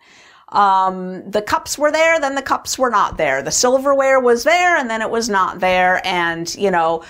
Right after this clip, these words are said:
a woman was like, her arms were up and then her arms were down and they were, like, moving all over the place. Anyway, um, on average,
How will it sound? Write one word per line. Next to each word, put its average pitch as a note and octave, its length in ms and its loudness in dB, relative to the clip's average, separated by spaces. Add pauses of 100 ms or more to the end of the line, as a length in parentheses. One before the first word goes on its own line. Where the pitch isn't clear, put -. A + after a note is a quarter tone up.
(140)
a F#3+ 80 2
woman A3+ 380 2
was G#3 180 2
like, F#3+ 300 2
her F3+ 120 -2
arms G3 380 -2
were F3 180 -2
up D4+ 260 0
and F3+ 140 0
then F3 120 0
her D#3 40 0
arms D#3+ 300 -2
were E3 80 -2
down C#4+ 400 0
and F3+ 140 -2
they E3+ 80 0
were, E3 160 0
like, D#3 320 -2
moving G3+ 320 0
all E3+ 140 0
over D#3 120 -6
the D3 60 -8
place. C3 320 -6
Anyway, F3 500 0 (380)
um, A#3 340 0
on D#4+ 180 2
average, F#3 640 -2